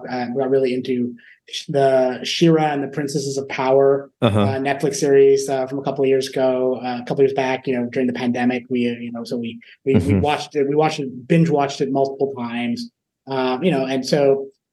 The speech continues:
Speaker 1: I'm very interested in the, you know, there's a good example of, um, you know, a property. So, you know, She-Ra, uh, you know, uh, you know, similar to He-Man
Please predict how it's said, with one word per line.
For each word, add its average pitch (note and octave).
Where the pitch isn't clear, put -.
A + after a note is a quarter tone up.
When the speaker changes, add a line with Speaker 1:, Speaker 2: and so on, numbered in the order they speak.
Speaker 1:
I'm F3+
very G#3
interested E3
in C3+
the, C#3
you F#3
know, C3
there's G3
a G3
good E3+
example C3
of, A#2
um, A2
you G3
know, E3+
a E3
property. E3
So, C3+
you G3
know, A2+
She-Ra, D#3
uh, C3+
you C#3
know, C3
uh, B2+
you B2
know, A#2+
similar C#3
to C#3
He-Man C3+